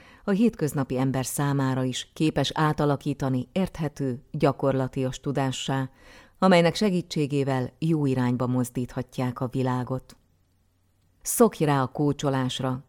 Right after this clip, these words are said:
című könyve az évszázad legkeresettebb coaching témájú műve, több mint egymillió példányban kelt el, és felkerült a The Wall Street Journal bestseller listájára. A Thinker fifty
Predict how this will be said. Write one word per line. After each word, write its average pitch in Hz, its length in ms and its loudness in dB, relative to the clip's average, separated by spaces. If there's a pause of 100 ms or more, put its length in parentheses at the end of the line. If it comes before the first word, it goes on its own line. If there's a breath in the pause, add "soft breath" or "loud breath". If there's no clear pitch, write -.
című 139 260 -2
könyve 139 480 0 (300 loud breath)
az 151 300 0
évszázad 135 760 0
legkeresettebb 135 1080 0 (140)
coaching 135 500 -2
témájú 131 540 0
műve, 131 460 0 (300 loud breath)
több 160 160 4
mint 170 280 0
egymillió 143 640 2
példányban 131 680 0
kelt 131 300 -4
el, 131 260 -2 (260 loud breath)
és 170 420 4
felkerült 147 580 4
a 143 300 4
The 165 100 4
Wall 165 260 6
Street 147 440 -4
Journal 139 520 0
bestseller 127 720 -2
listájára. 127 800 -2 (720)
A 151 340 4
Thinker 190 420 4
fifty 156 680 -2